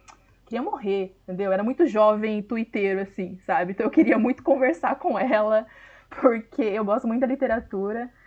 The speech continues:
É, ela foi, ela é muito importante, né, pra escrever a, as frases de legenda do Instagram. <laughs> E aí eu queria saber o que que ela acha, né, da questão de ser uma grande ícone de legenda no Instagram. <laughs> E, mas enfim, brincadeiras à parte, eu que-, eu acho que eu gostaria de ter a oportunidade de entrevistar ela, porque,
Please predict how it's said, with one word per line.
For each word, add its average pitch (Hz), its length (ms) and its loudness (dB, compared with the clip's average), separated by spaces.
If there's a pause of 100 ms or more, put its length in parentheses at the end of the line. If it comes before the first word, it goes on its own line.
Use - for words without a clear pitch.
(320)
É, 180 380 2
ela 202 180 2
foi, 214 240 -2
ela 208 260 6
é 202 80 6
muito 254 200 -2
importante, 214 640 -4
né, 220 80 -4
pra 196 100 -10
escrever 185 420 -4
a, 185 200 0
as 190 260 -4
frases 190 300 0
de 190 80 -6
legenda 190 420 -4
do 185 60 -10
Instagram. 208 560 -4 (440)
<laughs> 285 460 -2
E 262 80 8
aí 247 180 10
eu 254 80 4
queria 339 240 2
saber 427 280 0
o 311 40 2
que 359 100 -2
que - 120 -10
ela 415 300 4
acha, 208 240 -4
né, 202 200 -6
da 202 120 -6
questão 202 340 -6
de 202 80 -8
ser 220 160 -8
uma 233 200 -4
grande 220 380 -4
ícone 254 340 -6
de 247 80 -10
legenda 214 500 -4
no 214 60 -6
Instagram. 220 500 -6 (240)
<laughs> 214 180 -6 (560)
E, 208 140 -2
mas 214 180 -2
enfim, 202 320 -6 (320)
brincadeiras 202 560 -4
à 202 80 0
parte, 190 320 0
eu 202 60 -8
que-, 208 220 -10
eu 202 80 -4
acho 202 180 0
que - 80 -8
eu 202 200 -6
gostaria 196 420 -8
de 196 60 -14
ter - 60 -14
a 196 40 -8
oportunidade 196 500 -8
de 190 60 -12
entrevistar 190 500 -6
ela, 175 180 -6
porque, 185 720 -6